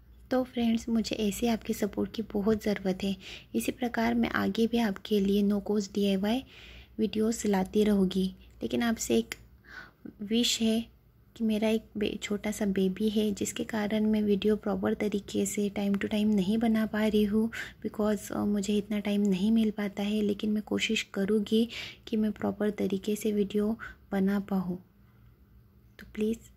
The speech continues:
इसके लिए मुझे आप माफ़ कर देना। तो इस तरीके से मैंने एक रेक्टेंगल शेप में ये बॉक्स लिया है। ये कार्डबोर्ड के बॉक्स का ऊपर का पार्ट मैंने लिया है, उसे इस तरीके से मैं इस पर अटैच कर दूँगी ग्लू की हेल्प से। आप इसे अटैच कर लीजिए।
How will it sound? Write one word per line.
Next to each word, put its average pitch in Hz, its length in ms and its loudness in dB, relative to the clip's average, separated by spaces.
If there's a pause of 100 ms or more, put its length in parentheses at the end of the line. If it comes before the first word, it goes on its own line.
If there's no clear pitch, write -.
(140)
इसके 220 200 -4
लिए 208 100 0
मुझे 202 240 0
आप 208 260 -2
माफ़ 202 260 0
कर 208 180 -2
देना। 196 340 0 (360)
तो 247 80 -6
इस - 140 -12
तरीके 226 340 0
से 254 120 -4
मैंने 247 240 4
एक 240 80 0
रेक्टेंगल 214 520 0
शेप 208 320 -2
में 208 100 0
ये 202 80 2
बॉक्स 196 380 0
लिया 214 200 2
है। 208 180 0
ये 202 220 2
कार्डबोर्ड 185 480 -4
के 208 140 -6
बॉक्स 196 320 -4
का 202 120 -4
ऊपर 190 320 -2
का 208 280 -4 (540)
पार्ट 202 260 -2
मैंने 220 320 4
लिया 214 240 4
है, 220 300 0 (840)
उसे - 260 -6
इस 226 240 -4
तरीके 214 400 0
से 220 160 -4
मैं 214 280 0 (180)
इस - 220 -6
पर 208 320 -4 (800)
अटैच 202 400 -2
कर 226 240 0
दूँगी 214 320 0
ग्लू 202 260 2
की 196 160 0
हेल्प 220 220 0
से। - 200 -4
आप 214 180 -2
इसे 220 180 -4
अटैच 202 360 -2
कर 226 160 -4
लीजिए। 220 540 0